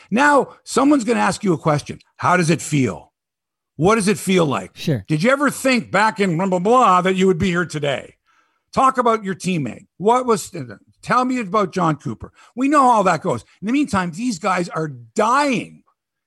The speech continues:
Speaker 1: to get the fuck out of there, get into their dressing room and party.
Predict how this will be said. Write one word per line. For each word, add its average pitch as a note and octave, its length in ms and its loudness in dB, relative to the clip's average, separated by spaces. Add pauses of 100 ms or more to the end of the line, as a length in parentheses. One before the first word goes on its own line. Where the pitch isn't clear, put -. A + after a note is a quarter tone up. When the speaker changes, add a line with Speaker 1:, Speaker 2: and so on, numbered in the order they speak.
Speaker 1:
to E3 80 -6
get C4 200 -4
the B3+ 80 2
fuck G#3+ 280 -2
out A#3+ 160 2
of G#3+ 80 -6
there, G3+ 120 0
get G3+ 180 -2
into G#3+ 180 -4
their F#3+ 140 0
dressing G3+ 360 -2
room F#3 220 -4 (260)
and F#3 220 -4 (220)
party. F#4 640 -2